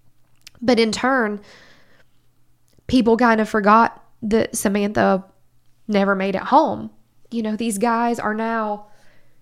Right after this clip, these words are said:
in jail, on death row,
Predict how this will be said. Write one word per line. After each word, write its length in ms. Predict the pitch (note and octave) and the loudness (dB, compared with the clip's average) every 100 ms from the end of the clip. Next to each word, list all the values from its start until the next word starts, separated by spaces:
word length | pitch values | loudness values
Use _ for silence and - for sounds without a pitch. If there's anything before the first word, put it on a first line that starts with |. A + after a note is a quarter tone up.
| - - | -14 -2
in 220 | A#3 G3 | 0 2
jail, 640 | F3+ C4 A#3 E3 F3+ - - - - - | 4 4 6 4 0 -12 -20 -20 -20 -2
on 240 | A#3+ C#4+ | 2 4
death 300 | G#3+ F3+ - | 2 0 -2
row, 360 | F#3 D#3+ E3 | -2 0 -2